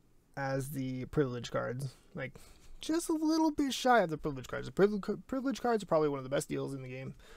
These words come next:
Uh, they're fantastic. They give you extra resources. They give you free smash chances, materials. You get, uh,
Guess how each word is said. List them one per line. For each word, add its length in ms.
Uh, 220
they're 160
fantastic. 640
They 120
give 180
you 260
extra 280
resources. 560
They 80
give 160
you 100
free 180
smash 360
chances, 640
materials. 920
You 140
get, 400
uh, 280